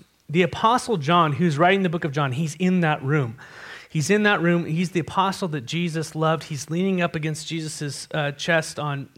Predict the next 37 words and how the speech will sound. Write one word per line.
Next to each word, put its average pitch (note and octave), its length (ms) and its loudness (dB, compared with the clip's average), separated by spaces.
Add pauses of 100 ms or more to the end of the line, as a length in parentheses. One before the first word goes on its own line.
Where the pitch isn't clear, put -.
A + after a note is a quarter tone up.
kind D#3 200 -4
of C#3 60 -4
while D3+ 120 2
they're C#3+ 140 -2
eating. D3 260 -2
He's C3+ 140 -4
right D3 140 -2
next D3 260 -6
to D#3 100 -8
him. C#3 80 -4
He's C#3 220 -4
able D3+ 240 -2
to C3 320 -8 (300)
hear A#3 280 -2
everything F#3+ 380 0
that's D3 180 -4
going D3+ 280 2
on. C#3 260 2
He's D#3+ 200 -2
relaying D3+ 640 0 (440)
what D#3+ 120 4
is D3+ 140 0
going D3+ 240 2
on D3 340 0
in A3 360 2
that, E3+ 360 2 (200)
in F3 100 0
these D#3 220 0
final G#3 540 2
hours E3 520 2
of C#3 100 0
his C#3+ 160 0
life. D3+ 300 2
And E3 100 -2
that's B3 240 -2
basically C4+ 460 -2
thirteen, F#3+ 760 0